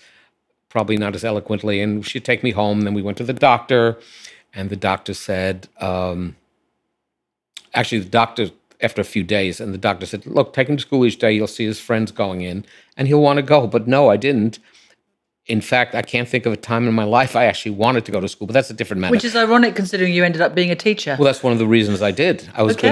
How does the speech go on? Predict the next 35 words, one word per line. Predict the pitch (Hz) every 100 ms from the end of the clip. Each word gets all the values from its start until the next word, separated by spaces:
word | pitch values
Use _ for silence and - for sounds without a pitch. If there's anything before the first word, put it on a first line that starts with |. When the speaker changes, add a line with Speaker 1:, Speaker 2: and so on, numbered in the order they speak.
| 107
Speaker 1:
gonna, | - - -
I |
was | 113 113
gonna | 113 107
make | 110 101
it | 104 -
different | 123 120 107
than, | 107
al-, | - 156
although | 175 170
the | 180
first | - 220 -
grade | 147 135
teacher | 143 - 101
I |
had, | 135 135 104 -
she | - 180
was | 185 151
lovely. | 151 151 123 90 - _ -
It | 113
Speaker 2:
Mm. |
Speaker 1:
wasn't, | 131 - 127 -
it | 127
was | 127 131 _ _ -
totally | 160 160 170 156 - - - _ -
my | 113 113
fault, | - - 143 127 120
if | 104
the | 101
fault | - - 110 -
can | 104
be | 95
attributed | - 151 147 139 135
to | - 127
it. | 120 117